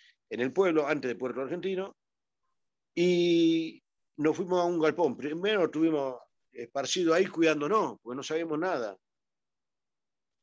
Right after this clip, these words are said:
Cuidándonos porque no, no sabíamos qué iba a pasar. Y después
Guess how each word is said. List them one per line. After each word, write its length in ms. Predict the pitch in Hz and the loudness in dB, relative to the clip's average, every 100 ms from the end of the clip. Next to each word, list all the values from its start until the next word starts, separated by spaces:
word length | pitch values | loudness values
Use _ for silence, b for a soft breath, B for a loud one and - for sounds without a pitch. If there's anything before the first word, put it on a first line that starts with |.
| _ | _
Cuidándonos 480 | - 151 170 170 196 | 2 4 4 0 -2
porque 160 | 175 156 | -4 -6
no, 240 | 147 143 | -6 -8
no 180 | 143 135 | -10 -12
sabíamos 300 | 147 170 160 | -8 -6 -6
qué 80 | 151 | -4
iba 120 | 143 | -4
a 40 | |
pasar. 320 | 147 190 151 - _ _ b b b b b _ - | -6 -8 -8 -10 _ _ b b b b b _ -6
Y 120 | 127 | -2
después 640 | 139 139 180 208 208 - | 0 0 2 2 0 -4